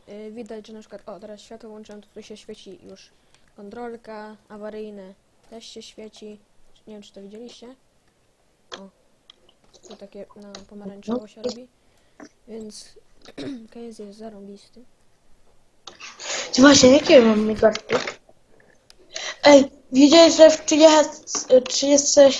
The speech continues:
Speaker 2: tak fajnie miga, czy mrugają?
Speaker 1: No,
Speaker 2: Takie fajne są?
Speaker 1: no tak jak w realu.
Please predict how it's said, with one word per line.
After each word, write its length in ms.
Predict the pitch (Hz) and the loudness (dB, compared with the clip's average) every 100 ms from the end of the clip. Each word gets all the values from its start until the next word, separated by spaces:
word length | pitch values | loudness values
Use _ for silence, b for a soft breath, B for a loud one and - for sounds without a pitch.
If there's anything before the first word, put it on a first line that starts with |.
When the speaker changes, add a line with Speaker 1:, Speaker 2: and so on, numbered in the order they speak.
| - | -8
Speaker 2:
tak 300 | - 262 - | -6 -6 -6
fajnie 320 | - 262 254 | 0 2 4
miga, 320 | 254 247 247 233 | 4 2 2 0
czy 380 | 233 226 226 | 2 2 2
mrugają? 520 | 220 220 220 277 381 - - _ - 247 | 0 -2 0 0 0 -6 -12 _ -12 -12
Speaker 1:
No, 100 | 277 | -10
Speaker 2:
Takie 180 | 277 196 | -12 -4
fajne 240 | 226 220 | -2 0
są? 120 | 214 285 - | -2 -4 -6
Speaker 1:
no 100 | 254 | -20
tak 140 | 381 | -20
jak 100 | 392 | -18
w 80 | 330 277 | -18 -18
realu. 320 | 208 196 | -18 -20